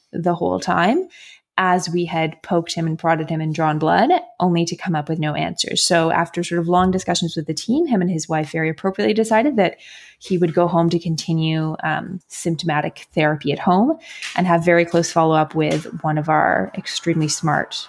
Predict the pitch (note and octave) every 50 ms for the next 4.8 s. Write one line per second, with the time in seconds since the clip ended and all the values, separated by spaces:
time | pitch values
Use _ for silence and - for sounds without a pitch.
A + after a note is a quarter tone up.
0 | - _ - - - D#3 D3 C3 B2 - - E3+ - F3+ G3 - - - - -
1 | - - - - _ _ - _ - G#3 G3 F3+ F3+ F3+ - - - C4 A#3+ A#3+
2 | G#3+ F#3+ F#3+ F#3+ - F#3 F3+ F3 E3+ - - _ - F#3 E3 - F#3+ G3 G3 G3
3 | F#3+ F#3 F#3+ F#3 F3 E3+ - E3+ E3+ E3+ E3+ F#3 E3+ F3 - - G3 G3+ G3+ C4
4 | D4 D4+ B3+ G#3 - - F#3 F3+ - - F#3+ F#3 F#3 F#3+ F#3